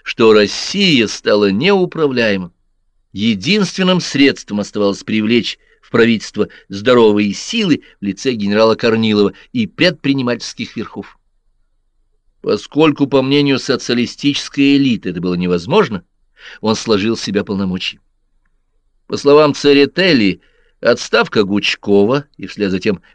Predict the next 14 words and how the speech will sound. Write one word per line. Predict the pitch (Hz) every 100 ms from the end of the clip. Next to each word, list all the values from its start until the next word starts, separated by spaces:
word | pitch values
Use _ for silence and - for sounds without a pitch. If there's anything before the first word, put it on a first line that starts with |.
| _
просьба | 113 120 110 117
Милюкова | 123 123 - 120 120
об | 123
отставке | 123 - - 127 - 131 - -
свидетельствовали | - - 110 104 110 - 107 104 - _ -
о | 113
кризисе | - - 139 135 104 - 95
таких | 90 92 -
масштабов, | 90 85 - 160 170 104 - _ _
который | - 87 95
невозможно | 98 95 92 101 98
было | 98 90 _
преодолеть | 101 101 95 98 95
полумерами. | - 98 95 92 92 92